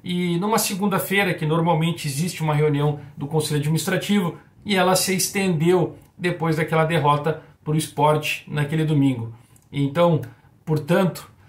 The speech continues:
eu agora faço uma leitura dos fatos, desde os boatos de que os jogadores não gostavam dos treinos do Filipão ou do Paulo Turra. Portanto, através disso,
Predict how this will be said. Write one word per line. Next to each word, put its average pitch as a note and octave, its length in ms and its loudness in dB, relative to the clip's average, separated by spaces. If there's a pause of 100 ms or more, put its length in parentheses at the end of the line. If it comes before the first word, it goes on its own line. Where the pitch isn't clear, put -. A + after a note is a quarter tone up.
(160)
eu D3+ 420 2
agora F3+ 340 2
faço F#3 360 0
uma F#3+ 100 4
leitura F#3+ 400 0
dos D#3+ 180 -2
fatos, - 500 0 (300)
desde F3+ 460 2
os G3 120 0
boatos F#3+ 760 2
de D3+ 160 -4
que F3 400 -2
os D3 140 0
jogadores D#3 880 0 (240)
não F#3 180 -2
gostavam F#3+ 640 2
dos E3 220 -2
treinos E3+ 680 0 (220)
do C#3+ 240 0
Filipão D#3+ 680 2
ou D3 160 2
do C#3+ 120 0
Paulo C#3+ 320 2
Turra. D#3 460 -2 (500)
Portanto, A3 460 4
através G#3+ 480 4
disso, F#3+ 460 0